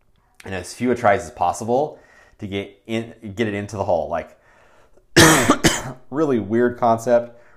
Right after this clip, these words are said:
really counterintuitive mo-, movement.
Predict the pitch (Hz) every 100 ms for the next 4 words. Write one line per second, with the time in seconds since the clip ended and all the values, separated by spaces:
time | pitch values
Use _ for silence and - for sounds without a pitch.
0 | - 143 135 - - - 113 117 113 101
1 | - 110 98 90 92 - 92 101 113 127
2 | 127